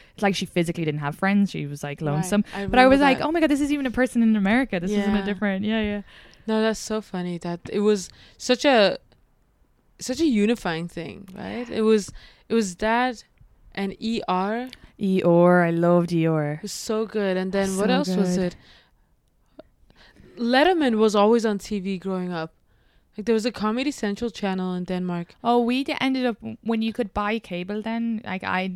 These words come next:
Speaker 1: I just didn't have it when I was younger, but then when you could, you'd have Comedy Central and Sky One. So we'd get all the Brit stuff and B B C
Speaker 2: Mm.
Speaker 1: and Channel four. But you'd have to buy the, like, dish. Or
Speaker 2: Right.
Speaker 1: the, yeah. So, ch-, but yeah, Comedy Central, I remember, like,
Speaker 2: But this wasn't, like, the,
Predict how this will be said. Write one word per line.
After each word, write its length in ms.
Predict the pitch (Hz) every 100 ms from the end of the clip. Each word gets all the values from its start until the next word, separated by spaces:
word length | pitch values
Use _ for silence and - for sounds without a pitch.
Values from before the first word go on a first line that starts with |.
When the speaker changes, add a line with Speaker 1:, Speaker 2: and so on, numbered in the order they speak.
| -
Speaker 1:
I 140 | 180
just 120 | 190
didn't 140 | 190 175
have 140 | 175
it 40 |
when 120 | 170 165
I 20 |
was 80 | 156
younger, 300 | 156 180 185
but 120 | 175
then 200 | 170 175
when 100 | 170
you 80 | 165
could, 260 | 190 175
you'd 120 | 180
have 200 | 175 160
Comedy 340 | - 175 175 180
Central 500 | - 165 165 165 156
and 180 | 156 -
Sky 380 | - 160 156
One. 300 | 160 160 160
So 100 | 156
we'd 100 | 165
get 100 | 175
all 120 | 180 180
the 80 |
Brit 240 | 165 165 -
stuff 400 | - 143 139 -
and 100 | 156
B 80 | 156
B 120 | 156
C 320 | - 143 143
Speaker 2:
Mm. 340 | 214 214 208 202
Speaker 1:
and 100 | 151
Channel 240 | - 139 139
four. 320 | 147 139 147 _ -
But 80 | 185
you'd 80 | 180
have 200 | 180 -
to 60 |
buy 280 | 175 160 160
the, 100 | 160
like, 300 | 151 139 _
dish. 500 | - 143 - - -
Or 60 | 208
Speaker 2:
Right. 220 | 220 196 -
Speaker 1:
the, 80 |
yeah. 220 | 160 143 151 - - - _
So, 220 | 180 170
ch-, 100 | - 190
but 160 | 175 175 -
yeah, 220 | 214 208
Comedy 340 | - 233 339
Central, 420 | 277 240 277 269 196
I 40 |
remember, 400 | 226 277 302 277
like, 100 | 220
Speaker 2:
But 140 | 269
this 200 | 226 277
wasn't, 280 | 294 320 415
like, 160 | 349 247
the, 160 | -